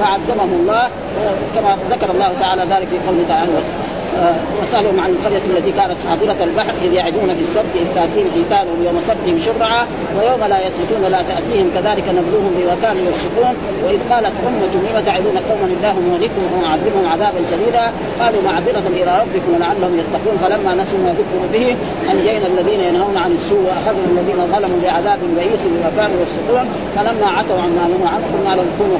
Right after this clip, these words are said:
قردة فمسخهم الله قردة وخنازير وأهلكهم". وليس هذه القردة والخنازير الموجودة في العالم هي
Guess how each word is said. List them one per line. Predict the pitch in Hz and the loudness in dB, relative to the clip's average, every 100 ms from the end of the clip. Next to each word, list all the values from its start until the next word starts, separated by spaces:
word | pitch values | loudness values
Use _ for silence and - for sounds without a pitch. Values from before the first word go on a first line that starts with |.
| 180 | 0
قردة | 202 175 202 175 | 0 0 0 0
فمسخهم | 180 - 185 180 | -2 -2 0 0
الله | 185 196 170 214 | 2 2 0 -2
قردة | 226 180 175 | 0 0 0
وخنازير | 170 175 170 208 269 277 - - 453 | 0 0 2 2 2 0 -4 -4 0
وأهلكهم". | - - 240 - - - - 196 | 0 0 -2 -2 -4 -4 -2 0
وليس | 269 262 | 2 2
هذه | 226 233 220 | 2 2 0
القردة | 190 220 226 202 | 0 0 0 0
والخنازير | 190 190 190 185 175 220 | -2 0 0 0 0 0
الموجودة | 180 180 170 208 175 | 2 2 2 0 2
في | |
العالم | 185 175 208 180 170 - - | 0 2 2 0 -4 -6 -2
هي | 220 | 2